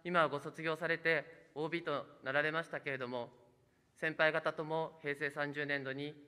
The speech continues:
一緒に出向させていただきました。入会してすぐの総会の時に、オービーの先輩方から、「日本ワイジーに一緒に出向しないか」と声をかけられて、まだ日本ワイジーが何かも分かっていない、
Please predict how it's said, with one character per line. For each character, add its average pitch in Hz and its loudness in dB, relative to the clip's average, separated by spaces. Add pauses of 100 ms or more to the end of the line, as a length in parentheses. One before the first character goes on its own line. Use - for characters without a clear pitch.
一 127 -12
緒 143 -4
に 139 -4
出 135 -10
向 131 -6
さ 131 -12
せ 120 -14
て 127 -6
い 123 -4
た 127 -6
だ 123 -2
き 127 -12
ま 123 -6
し 123 -20
た。 - -20 (1600)
入 165 0
会 185 6
し 185 -10
て 190 -2
す 185 -6
ぐ 185 -2
の 156 -2
総 143 -6
会 151 0
の 147 -2
時 147 -4
に、 117 -6 (920)
オ 147 0
ー - 2
ビ 156 0
ー - 0
の 151 0
先 139 -4
輩 147 4
方 147 -2
か 131 0
ら、 113 0 (1500)
「日 135 -8
本 151 0
ワ 151 6
イ 147 2
ジ 156 -8
ー - -4
に 147 -2
一 135 -10
緒 165 -6
に 151 -8
出 170 -12
向 185 -2
し 185 -10
な 185 4
い 180 0
か」 127 0
と 104 -12 (580)
声 160 2
を 139 0
か 139 -4
け 139 0
ら 139 4
れ 127 0
て、 107 -8 (580)
ま 151 2
だ 143 4
日 139 0
本 165 -2
ワ 165 6
イ 165 4
ジ 170 0
ー 165 0
が 147 0
何 160 0
か 143 -2
も 127 0
分 127 -6
か 147 2
っ 147 0
て 139 -4
い 127 -4
な 135 2
い、 135 -2